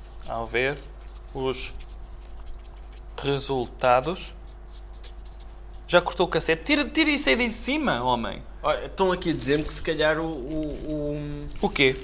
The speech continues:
Speaker 2: o Rafael Pinto não foi eleito. O doutor Rafael Pinto.
Speaker 1: Não pode ser. Ó, ó, técnico, veja se vê o desenho do doutor Rui Rio,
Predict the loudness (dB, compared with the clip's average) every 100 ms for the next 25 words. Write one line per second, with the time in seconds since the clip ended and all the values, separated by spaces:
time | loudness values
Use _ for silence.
0 | -4 0 2 4 2 2 -2 -4 -4 -4
1 | -2 -2 0 -2 -4 -8 -4 -2 0 2
2 | 2 4 2 2 -4 -4 -6 -2 0 0
3 | -4 -10 -10 -2 2 8 8 6 -4 -6
4 | -10 -12 -2 10 12 12 12 10 8 6
5 | 4 -6 -10 -12 -10 4 6 8 6 4
6 | 4 4 4 4 4 4 0 0 4 4
7 | 4 2 6 4 4